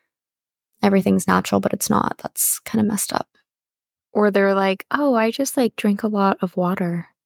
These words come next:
Speaker 1: Right.
Speaker 2: And
Speaker 1: They're like,
Speaker 2: then
Speaker 1: "Oh, yeah, I work out for ten minutes every single day, and my stomach looks, like,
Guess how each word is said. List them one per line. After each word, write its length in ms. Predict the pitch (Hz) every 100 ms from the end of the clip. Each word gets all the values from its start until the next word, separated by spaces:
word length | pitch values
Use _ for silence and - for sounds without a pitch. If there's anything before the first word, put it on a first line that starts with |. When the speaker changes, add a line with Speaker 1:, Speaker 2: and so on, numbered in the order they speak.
| _ _ - -
Speaker 1:
Right. 320 | 240 214 190 190
Speaker 2:
And 60 | - _ -
Speaker 1:
They're 120 | 233
like, 120 | 226
Speaker 2:
then 120 | 220 214
Speaker 1:
"Oh, 160 | 262
yeah, 260 | 254 262 254
I 220 | 247 247
work 300 | 233 240 240
out 180 | 247 -
for 240 | - 254
ten 400 | 247 - 226 220
minutes 380 | 220 214 214 -
every 240 | 208 202 208
single 340 | - 202 202
day, 340 | 190 190 190 190
and 100 | 196
my 80 |
stomach 480 | 190 - 190 190 190
looks, 320 | 190 - -
like, 400 | 190 - - -